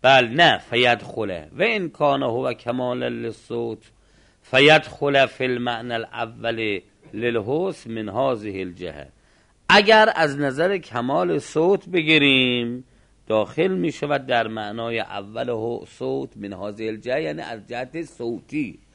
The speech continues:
نه از جهت کمال نفسی ها. کمال نفس نیست، اما از جهت کمال صوتی داخل می‌شه. ملائم با نفس انسان هم هست،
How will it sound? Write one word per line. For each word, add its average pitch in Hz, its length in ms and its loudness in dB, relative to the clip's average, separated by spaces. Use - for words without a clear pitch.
نه 156 100 4
از 180 180 8
جهت 131 380 0
کمال 107 540 -8
نفسی 98 520 -12
ها. 87 360 -12
کمال 120 500 2
نفس 156 420 2
نیست، 214 540 -4
اما 113 260 -8
از 113 160 -10
جهت 110 260 -4
کمال 107 460 -8
صوتی 104 360 -10
داخل 95 440 -10
می‌شه. 76 340 -20
ملائم 170 720 10
با 139 160 4
نفس 143 360 0
انسان 131 480 -2
هم 151 120 2
هست، 156 420 6